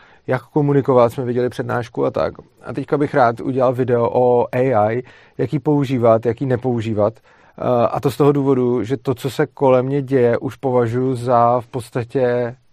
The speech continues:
jako trošku šílený. Ehm, já vlastně, n-, a důležitý je, já nechci tímhle tím videem jako nikomu říkat, „Hej, prostě používáš A I špatně,“ nebo tak. Eh, spíš bych rád,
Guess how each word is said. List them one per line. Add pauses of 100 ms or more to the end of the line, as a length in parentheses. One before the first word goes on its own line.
jako
trošku
šílený. (580)
Ehm, (360)
já (640)
vlastně,
n-, (200)
a (300)
důležitý
je,
já
nechci
tímhle
tím
videem
jako
nikomu
říkat,
„Hej,
prostě
používáš
A
I
špatně,“
nebo
tak.
Eh,
spíš
bych
rád,